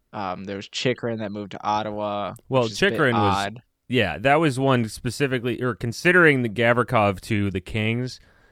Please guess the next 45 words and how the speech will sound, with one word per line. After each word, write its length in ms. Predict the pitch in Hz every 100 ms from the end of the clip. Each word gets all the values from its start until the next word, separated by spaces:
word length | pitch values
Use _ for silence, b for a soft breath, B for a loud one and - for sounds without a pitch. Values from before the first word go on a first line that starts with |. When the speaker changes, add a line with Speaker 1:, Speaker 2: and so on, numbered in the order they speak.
| b -
Speaker 2:
um, 580 | 98 95 92 87 85 - _ _
and 180 | 110 107
what, 280 | 110 110 92 -
like, 260 | 113 101 87
they 160 | 117
gave 180 | 135 131
up, 240 | 135 131 113
and 120 | 110
then 180 | 101 98
what 320 | 104 95 90 _ _ _ _ -
Ottawa 280 | 101 113 117
gave 220 | 117 117
up 140 | 117
for 100 | 110
Chychrun 480 | 104 113 104 123 123
is 120 | 101
kind 240 | - 104 98
of 100 | 90
like, 340 | 87 82 - b b b b b
I 80 | 147
don't 80 | 139
know. 100 | 117
I 100 | 135
know 160 | 156 151
it 100 | 151
just 220 | 156 135
seemed 140 | 185 175
like 140 | 147
the, 180 | 123 98
like, 340 | 117 113 92 - -
Ottawa 500 | 110 120 113 104 98 - - - _ _
got 160 | 110 101
a 40 |
really 240 | 98 101 98
good 180 | 95
deal 220 | 95 98 110
in 100 | 110
Chychrun. 400 | 117 120 127 120
I 80 |
know, 400 | 107 104 101 98 b b b b -
um, 520 | 101 95 90 87 82 - _ _ _ _ _ 113
you 100 | 104
know, 160 | 95
I 80 | 107
mean, 220 | 120 104